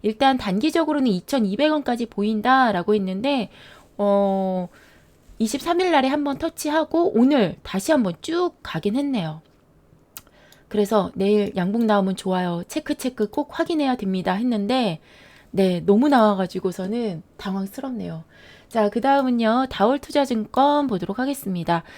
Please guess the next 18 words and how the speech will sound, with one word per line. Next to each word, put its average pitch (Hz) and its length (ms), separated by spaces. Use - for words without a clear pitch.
자, 185 320
다올투자증권 302 920
같은 240 280
경우는요, 208 680
제가 185 200
어떻게 208 680
이야기를 185 360
했냐면은, 226 640
자, 196 160
사천오십오 302 800
원 240 180
손절 320 560
잡고서는 262 600
들어가는 196 400
게 202 80
가장 190 320
좋은 190 280
거고요. 214 500